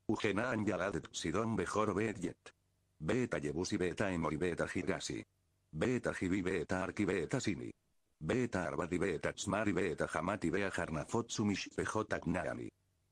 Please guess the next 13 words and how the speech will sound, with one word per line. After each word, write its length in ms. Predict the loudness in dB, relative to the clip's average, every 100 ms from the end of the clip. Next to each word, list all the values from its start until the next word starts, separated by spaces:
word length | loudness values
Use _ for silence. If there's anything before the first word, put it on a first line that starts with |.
| -4
Vayei 440 | 0 2 0 0
Gulak 340 | 0 0 2 0
Maani 340 | 0 0 0
Mitzidon 600 | -2 -4 -2 0 0 0
Boaja 320 | 0 -2 -2
Gerara 520 | -2 0 0 0 0 -2
Adaza 320 | -2 0 0
Boaja 280 | -2 -2 -2
Sedomaba 640 | -2 0 0 0 0 0
Amora 240 | 0 2
Beat 220 | 2 0
Mautzboim 680 | 0 -2 -4 -4 -2 0 -2
Adlasa. 440 | 0 -2 -2 -6